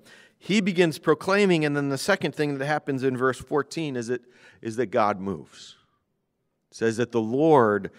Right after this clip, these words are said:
opened her heart to pay attention to what was said by Paul, and immediately she is baptized, she and her whole household, and she urges them and says,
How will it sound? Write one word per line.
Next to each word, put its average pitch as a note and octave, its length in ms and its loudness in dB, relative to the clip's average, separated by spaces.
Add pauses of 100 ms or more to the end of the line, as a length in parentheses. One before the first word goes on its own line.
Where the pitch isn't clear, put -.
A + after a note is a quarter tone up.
(260)
opened B2+ 440 0
her F#2+ 180 -8
heart C3 540 -6
to - 100 -14
pay A2 260 -6
attention F#2+ 800 -12 (380)
to G2+ 100 -8
what G2 220 0
was F#2 180 -8
said G#2+ 480 -6 (120)
by G2 160 -10
Paul, A2 580 -8
and G#2 140 -6
immediately A2+ 800 -2 (280)
she - 200 -8
is C#3 120 -4
baptized, D#3+ 840 0
she F3 500 -4
and C#3+ 260 -8
her B2 300 -2 (320)
whole C3+ 340 0
household, C3+ 720 -2
and A2 300 -8 (300)
she C#3+ 260 -4
urges F3+ 420 6
them D3 160 4
and C3+ 80 -2
says, C#3+ 400 2